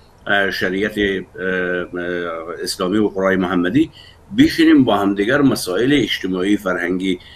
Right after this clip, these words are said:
اه، و اقتصادی را که بحران ایجاد کنه را با همدیگر مشترک و حتی همین حال هیچ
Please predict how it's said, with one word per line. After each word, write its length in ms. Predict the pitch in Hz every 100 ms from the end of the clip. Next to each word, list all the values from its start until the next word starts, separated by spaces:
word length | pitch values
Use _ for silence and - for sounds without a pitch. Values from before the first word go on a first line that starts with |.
| - -
اه، 360 | 95 98 95 92
و 420 | 92 92 87 82 - 92
اقتصادی 880 | 95 87 87 - 90 95 92 123 143
را 140 | 123
که 280 | 95 95 85 - - _ - 90 - 101 95
بحران 480 | 98 101 143 160 -
ایجاد 360 | 110 101 95
کنه 380 | 98 - - 160
را 60 | 151
با 120 | 131
همدیگر 580 | 127 123 - 139 151 131 - _ -
مشترک 320 | - 135 - - - - -
و 100 | 120
حتی 480 | 127 160 165 165 165 170 - - -
همین 220 | 113 113
حال 260 | 131 156
هیچ 260 | 151 156 180